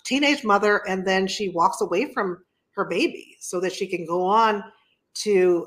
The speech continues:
um, Yale and then go on to become an engineer. And that's not a very popular choice for a mother to make. And women are often judged harshly for making that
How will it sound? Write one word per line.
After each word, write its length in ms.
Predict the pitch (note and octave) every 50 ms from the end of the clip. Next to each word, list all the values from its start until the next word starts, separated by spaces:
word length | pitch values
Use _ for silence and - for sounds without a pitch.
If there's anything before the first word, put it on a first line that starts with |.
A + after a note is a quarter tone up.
| - -
um, 500 | F#3 F3+ E3+ E2 - - E3+ - D#3+ D#3+ _ _ _
Yale 640 | F3+ F3+ F#3+ A#3+ D4+ D4 - D#3 D#3 - - E3+ E3+
and 320 | F3+ F3+ F3 F3 F3 F3
then 300 | F#3 F3+ F3+ F3+ F3+ F3+
go 120 | E3+ F3+ F3+
on 100 | F3+ F3
to 80 | F3
become 300 | F3+ F3+ F3+ - F#3+ F3+
an 80 | F3+ E3+
engineer. 720 | E3+ F3 E3+ - E3 E3+ G3 C4+ D4+ A3+ F#3 F3 - - - - _ _ _ _ _ _ -
And 160 | F#3 G3 F#3
that's 240 | F3+ G3+ D4 - -
not 140 | A#3 G#3 G3+
a 40 | G3
very 200 | G3+ F#3 F3+ F3+
popular 540 | - - - F#3+ F#3 - F#3+ E3+ D#3 D#3
choice 640 | D#3 - - - - E3 D#3+ D#3 D3+ D3+ - - - - _ _ _ _
for 140 | _ F#3 F3
a 40 | E3+
mother 280 | F3 F3 E3+ E3 E3+ D#3
to 60 | D3+
make. 480 | D#3+ E3 E3+ E3+ E3 D#3 - - - - _
And 400 | - F3+ E3 D#3+ D#3+ D#3+ D#3+ D#3 D#3+ _ _ _ _ _ _ _ _
women 300 | E3+ F#3+ G#3 G#3+ G#3+ G3
are 120 | F#3+ F3+
often 640 | F3+ F3+ F3+ F3 F3+ F3+ F3 E3+ D#3+ D#3+ D#3+ E3 E3
judged 500 | D#3+ - G3 A3 C#4 C#4+ F#3 E3+ - -
harshly 680 | - - F#3+ A3+ D4 D4 - - - - D3 D3 D3 - _
for 240 | - F3+ E3+ E3 D#3+
making 440 | E3 E3 E3 F3 F3 - E3 E3 D#3+
that 200 | E3 D#3+ D#3